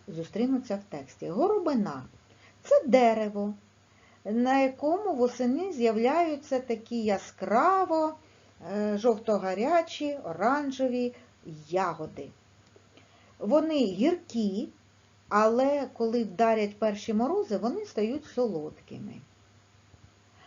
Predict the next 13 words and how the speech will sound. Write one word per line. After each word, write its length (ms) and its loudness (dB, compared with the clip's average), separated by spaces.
Умелюх — 800 4
це 360 4
пташечка, 1040 -2
така 320 -4
гарна, 600 -2
невеличка, 760 -2
трохи 380 -4
більше 440 -6
за 160 -2
горобчика, 840 -4
з 120 -10
гарним 640 0
таким 420 -2